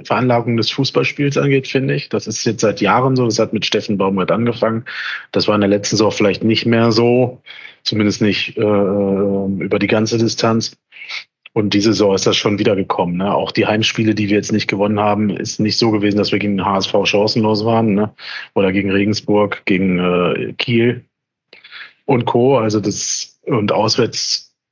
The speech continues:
macht uns da momentan keiner was vor und ich glaub, der Respekt der anderen Teams steigt da auch enorm, ne? Sven Michel hat das ganz gut,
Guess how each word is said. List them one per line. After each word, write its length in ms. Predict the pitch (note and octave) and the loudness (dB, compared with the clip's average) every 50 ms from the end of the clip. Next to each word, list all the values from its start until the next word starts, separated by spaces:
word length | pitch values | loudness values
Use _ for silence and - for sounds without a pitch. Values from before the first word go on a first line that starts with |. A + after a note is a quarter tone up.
| _ _ - | _ _ -6
macht 420 | F#2 C#3 C3+ A#2+ A#2 A2+ - - | -2 0 2 2 2 0 0 0
uns 140 | A#2 A2 - | 0 0 2
da 160 | B2 A2 A2 | 2 2 2
momentan 480 | A#2 A2+ A2 A#2+ B2+ A#2 B2 A2+ G#2 F#2 | 2 4 4 2 2 2 0 0 0 0
keiner 320 | - A2+ A2 A2+ A2 G2+ | 0 0 2 2 2 2
was 200 | G#2 G2+ - - | 2 0 0 -2
vor 320 | - - A2 A#2+ A#2+ A#2+ | -2 0 2 4 4 4
und 280 | A2+ G#2 G2 F#2 - - _ _ _ _ _ _ _ _ _ _ _ _ _ _ _ _ _ _ _ _ - | 2 2 0 -4 -6 -8 _ _ _ _ _ _ _ _ _ _ _ _ _ _ _ _ _ _ _ _ -6
ich 140 | - - - | -6 -4 0
glaub, 240 | - G2+ A2 G#2+ | 0 0 0 2
der 100 | - A2 | 0 0
Respekt 420 | F#2+ G2+ F#2 - - G#2+ - - - | 0 0 0 0 -2 -2 -2 0 0
der 120 | A2 G2 | 0 2
anderen 320 | G2 G#2+ A2+ G#2 G#2+ G#2 - | 2 2 2 2 2 0 0
Teams 320 | - A2 G#2 F#2+ - - - - - - - - - - - - | 0 0 0 0 -2 -6 -10 -12 -10 -10 -10 -10 -12 -14 -8 -6
steigt 380 | - - - F#2+ G2 F#2+ - A#2+ | -2 0 0 0 0 0 2 2
da 20 | |
auch 180 | G2+ G2 - - | 2 2 2 0
enorm, 380 | G2 G2+ G#2 F#2+ F#2+ G2+ G2+ | 0 0 2 2 2 2 2
ne? 180 | F#2+ F#2 G2 G#2+ | 0 0 0 -2
Sven 240 | G2+ - A#2 G#2+ G#2+ | 0 0 2 2 2
Michel 240 | G#2+ G#2 - D#3 | 2 2 2 2
hat 120 | C3+ A2+ A#2+ | 2 2 2
das 120 | A2+ A2 | 0 0
ganz 200 | - A#2 G#2+ G2+ | 0 0 0 -2
gut, 340 | - - B2+ B2 - - - | -2 -2 -2 -2 -4 -8 -12